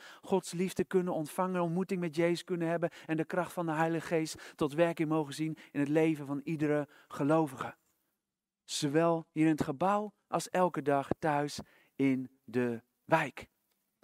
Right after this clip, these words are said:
Dat is ons verlangen. Dat is waar we van dromen. Een open kerk, lieve mensen. En dit concept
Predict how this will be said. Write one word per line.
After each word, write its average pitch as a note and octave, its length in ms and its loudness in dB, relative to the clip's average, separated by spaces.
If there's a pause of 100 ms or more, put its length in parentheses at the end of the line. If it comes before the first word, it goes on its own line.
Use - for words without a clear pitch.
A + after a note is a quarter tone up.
(160)
Dat G#3 180 6
is D#3 120 -6
ons C#3+ 220 0
verlangen. C3+ 400 0 (280)
Dat F#3+ 180 6
is D3+ 100 -4
waar D3 180 4
we C3+ 80 2
van C3 160 -2
dromen. D#3 440 2 (200)
Een D#3 200 2 (140)
open D#3 600 2 (300)
kerk, - 560 -8
lieve B2+ 240 -2
mensen. A#2+ 480 -2 (2500)
En D#3+ 100 0
dit G#3+ 160 4
concept G#3 680 4